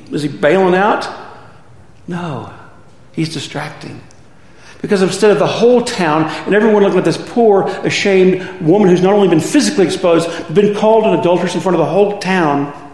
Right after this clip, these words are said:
instead of looking at her now, they're all looked at him so that she can cover herself up and, and be out of the gaze. And who knows what he's writing? He may just be doodling, or he may be writing,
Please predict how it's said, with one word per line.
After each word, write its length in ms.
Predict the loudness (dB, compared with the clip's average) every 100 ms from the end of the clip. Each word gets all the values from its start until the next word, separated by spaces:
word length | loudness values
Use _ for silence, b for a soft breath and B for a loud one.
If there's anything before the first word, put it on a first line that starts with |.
| -20 B B B -20 -20
instead 180 | -6 0
of 60 | 2
looking 200 | 2 0
at 60 |
her 200 | 0 0
now, 160 | 2 2
they're 120 | 0
all 300 | 2 2 0
looked 200 | -4 -4
at 60 | -4
him 400 | -2 -2 -2 -8 -16 -20 B B
so 140 | -4 -2
that 100 | 0
she 180 | -2
can 380 | -4 -2 -4 -8
cover 200 | -4 -2
herself 300 | -2 -2 -2
up 140 | -2 -2
and, 260 | -4 -6 B B
and 160 | -6 0
be 220 | 0 0
out 120 | 0
of 60 | 0
the 80 | -2
gaze. 500 | 0 0 0 -2 B B B
And 120 | -6 -2
who 80 |
knows 180 | 0 0
what 120 | 0
he's 100 | -2
writing? 320 | -2 -2 -2 0
He 60 |
may 60 | 0
just 200 | 0 -2
be 60 |
doodling, 840 | -2 2 4 2 0 -2 -6 -14 B B -14
or 60 | -4
he 60 |
may 120 | 0 2
be 100 | 4
writing, 420 | 2 2 0